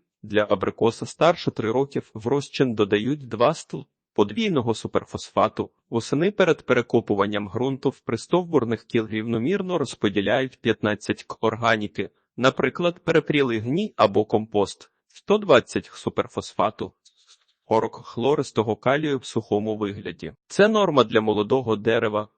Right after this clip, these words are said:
До п'ять років з наступного року масу органічних добрив збільшують удвічі. Після досягнення вісім-дев'ять років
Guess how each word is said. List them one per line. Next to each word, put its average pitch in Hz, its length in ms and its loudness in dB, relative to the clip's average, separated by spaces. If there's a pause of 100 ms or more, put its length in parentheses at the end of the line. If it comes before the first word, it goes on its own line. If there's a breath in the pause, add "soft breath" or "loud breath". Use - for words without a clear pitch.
(120)
До 117 200 2
п'ять 127 340 0
років 156 480 -2 (120)
з 120 140 -14
наступного 127 680 0
року 113 280 0
масу 107 360 0
органічних 127 800 -4
добрив 117 380 0
збільшують 151 640 -4
удвічі. 117 680 -4
Після 113 300 0
досягнення 107 680 0
вісім-дев'ять 104 800 -2
років - 460 -4